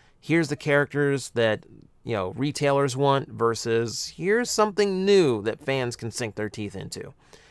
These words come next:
I really like the idea of the road trip keeping the, the plots and the s-, environments fresh.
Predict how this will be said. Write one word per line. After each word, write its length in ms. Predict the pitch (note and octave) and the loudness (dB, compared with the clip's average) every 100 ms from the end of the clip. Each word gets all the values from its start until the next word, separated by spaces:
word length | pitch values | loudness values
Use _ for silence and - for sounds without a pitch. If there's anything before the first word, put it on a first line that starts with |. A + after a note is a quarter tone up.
| - _ | -20 _
I 140 | - C3+ | 0 2
really 320 | C#3+ E3 A3 | 4 10 10
like 200 | G3+ F#3+ | 10 6
the 80 | D3 | 4
idea 260 | C#3+ C3+ | 2 4
of 60 | C#3+ | 2
the 80 | B2+ | 4
road 200 | C3 B2+ | 2 2
trip 220 | D3 B2 | 0 -2
keeping 420 | - B2+ B2 B2+ | -4 -6 -4 -2
the, 320 | A2+ A2 G2 D#2+ | 0 0 -2 -8
the 260 | - - | -8 -6
plots 600 | - - C3+ C#3 C3+ - - | -4 2 4 4 2 -6 -8
and 420 | C3 B2 A#2 A#2 | -4 -2 0 -2
the 180 | G2+ G2+ | -4 -6
s-, 160 | A2 - | -8 -8
environments 680 | B2 G#2+ A#2 C3+ B2 A2+ - | -6 0 4 4 2 -2 -6
fresh. 560 | - - B2 G#2 - | -14 -2 2 2 0